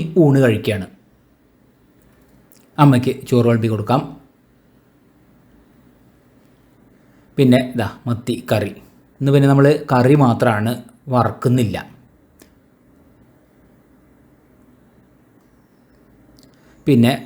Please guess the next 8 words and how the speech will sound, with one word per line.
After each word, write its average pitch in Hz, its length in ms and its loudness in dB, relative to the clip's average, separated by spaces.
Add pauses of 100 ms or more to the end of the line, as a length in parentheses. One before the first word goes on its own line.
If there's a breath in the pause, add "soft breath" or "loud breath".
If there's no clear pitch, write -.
പപ്പടം 120 340 2
കാച്ചിയത്, 117 400 2 (2000)
പിന്നെ 160 180 4
ഇതാ 127 120 2 (200)
മത്തൻ്റെ 131 540 0 (360)
ഓലൻ 120 380 4 (200)
അതുണ്ട്. 131 260 -4 (1040)
ഇന്ന് 147 180 2